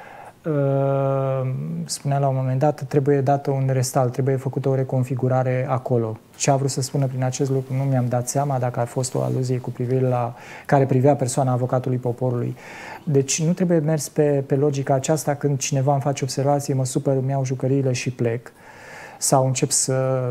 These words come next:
încep să, uh, ameninț. Și, într-adevăr, acele ordine nu au fost publicate în Monitorul Oficial al României, deși articolul unsprezece, aliniatul unu din legea douăzeci și patru per două mii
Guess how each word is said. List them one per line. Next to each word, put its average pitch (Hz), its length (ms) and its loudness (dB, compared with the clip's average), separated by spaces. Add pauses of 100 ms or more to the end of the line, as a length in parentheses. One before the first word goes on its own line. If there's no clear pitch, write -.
(140)
încep 131 240 -4
să, - 260 -2
uh, 131 720 -2
ameninț. 127 560 2
Și, - 180 0
într-adevăr, 151 560 2
acele 147 640 0
ordine 135 420 0
nu 160 80 4
au 165 80 4
fost 139 240 -2
publicate 127 800 -2
în 143 80 2
Monitorul 135 420 2
Oficial 131 420 0
al 131 60 0
României, 127 400 0
deși 131 440 0 (480)
articolul 139 520 4
unsprezece, 139 600 2
aliniatul 135 500 2
unu 135 240 2
din 127 180 0
legea 135 220 2
douăzeci 131 340 2
și 131 100 -4
patru 131 280 0
per 127 180 -2
două 127 340 2
mii 131 220 0